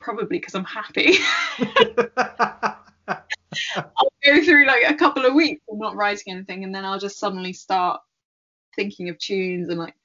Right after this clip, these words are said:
I've got voice notes on my phone. I must have three hundred from the last year or something of just ideas, and I'll just get loads of them in a, in a row. And, and every time I come back to writing, I just think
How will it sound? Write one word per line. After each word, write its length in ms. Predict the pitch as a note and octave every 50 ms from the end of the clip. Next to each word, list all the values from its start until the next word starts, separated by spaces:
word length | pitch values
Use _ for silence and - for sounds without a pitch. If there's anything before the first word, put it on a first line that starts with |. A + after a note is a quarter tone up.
| _ _ _
I've 60 | _
got 340 | - F#3+ - - - F#3+ -
voice 300 | - F#3+ F#3+ G3 G3 -
notes 240 | F3+ E3+ D#3 - -
on 100 | F3+ E3+
my 140 | E3 E3+ F#3
phone. 440 | - - F3+ F3 F3 E3+ E3 E3 E3
I 80 | E3
must 300 | D#3+ D#3+ E3+ D#3+ - -
have 220 | - F3 E3 D#3 D3+ _ _ _ _ _ _ _ _ _ _ _ _ -
three 320 | - F3 F3+ F3 E3+ F3+
hundred 540 | F#3 F3 F3 E3+ E3+ D#3+ D#3+ E3+ E3+ E3 -
from 180 | - F3+ F#3 F3
the 80 | F#3
last 320 | F#3+ F#3+ - - - - - A4+ A#4 A4+
year 240 | A3 A3 G#3+ B3 D4
or 40 | D4+ - _ -
something 300 | B4 - _ - F#4 F#4+
of 120 | G4 -
just 140 | - G4 - _ - - -
ideas, 280 | - G3+ G3+ G3 - - - - _ - _ _ _ _ _ _ - D4 - _ _ _ F#3+ - -
and 160 | - G3 F#3+ F3
I'll 120 | F3 F3
just 200 | E3+ E3+ D#3 -
get 220 | - E3+ - -
loads 380 | F#3 G3 G3+ G3 F#3 F#3 F#3 F#3+
of 120 | E3 F3
them 320 | F3 F3 E3+ E3+ E3 E3 D#3+ _ _ _
in 540 | _ G3 F3+ E3+ E3+ E3 E3+ E3+ E3 D3+ D3+ - _
a, 40 | F3
in 100 | E3+ E3
a 100 | E3 D#3+
row. 500 | E3 E3+ F3+ F3+ E3+ E3+ E3+ E3+ E3 E3
And, 200 | E3 D#3+ D#3 _ _ _ _ _ _ _ _ _ _ _ _ _ _ -
and 260 | - F3+ F3+ E3+ D#3+ -
every 180 | F#3 F#3+ G3 G3+
time 160 | G3+ G#3 F#3
I 60 | F3+
come 180 | - - F3+ F3
back 160 | F3+ - -
to 120 | - - D#3+
writing, 320 | D#3 D#3+ D#3 - - D#3+
I 60 | D#3
just 220 | D3+ D#3 D#3 - _
think 280 | E3+ E3+ D#3+ D3+ -